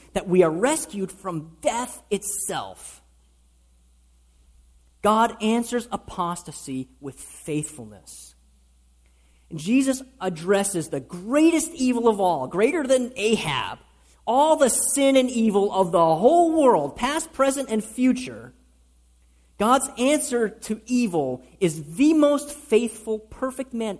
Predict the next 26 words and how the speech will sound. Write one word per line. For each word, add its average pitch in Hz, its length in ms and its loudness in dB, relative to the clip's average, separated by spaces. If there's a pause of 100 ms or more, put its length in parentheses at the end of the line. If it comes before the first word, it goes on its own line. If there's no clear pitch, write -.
ever, 139 240 -6
Jesus 226 400 -10
Christ, 190 520 -6
God 208 220 2
himself 220 600 0
in 190 80 -4
the 156 80 -8
flesh. - 720 -14 (560)
While 269 540 4
we 254 140 2
were 233 160 0
sinners, - 760 -6 (1300)
while 226 240 0
we 262 100 2
were 233 180 2
apostates, 175 880 -8 (100)
it 160 80 -14
says 185 160 -2
this 185 140 -8
in 185 100 -4
Romans 180 340 2
five, 143 540 -4 (300)
Christ 190 420 -2
died 156 280 0
for 127 220 -10
us. - 360 -20